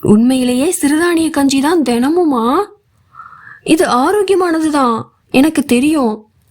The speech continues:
ஆனா, எப்பவுமே எப்படி வடிவுமா இதுவே சாப்பிட முடியும்? நாக்கு சித்துறாது. அப்பப்ப பூரி, தோசை, வடை, பொங்கல், இப்படி ஏதாவது சாப்பிடலாமே?"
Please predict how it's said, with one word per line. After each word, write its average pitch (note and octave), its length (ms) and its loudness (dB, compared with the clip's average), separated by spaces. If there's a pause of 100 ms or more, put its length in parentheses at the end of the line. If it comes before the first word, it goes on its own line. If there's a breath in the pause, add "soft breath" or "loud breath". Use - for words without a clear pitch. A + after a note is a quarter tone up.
(240 loud breath)
ஆனா, E4 540 0 (160)
எப்பவுமே E4 640 2
எப்படி F4 280 -2
வடிவுமா D#4 480 0
இதுவே D4 420 0
சாப்பிட C#4 340 0
முடியும்? A#3+ 600 0 (480 loud breath)
நாக்கு A3 540 2
சித்துறாது. C4+ 520 0 (760 loud breath)
அப்பப்ப D#4+ 520 0
பூரி, C#4 720 -2
தோசை, B3 520 0
வடை, A3+ 360 0
பொங்கல், A3+ 580 -2 (440)
இப்படி D#4+ 340 2
ஏதாவது B3+ 400 0
சாப்பிடலாமே?" C4+ 560 0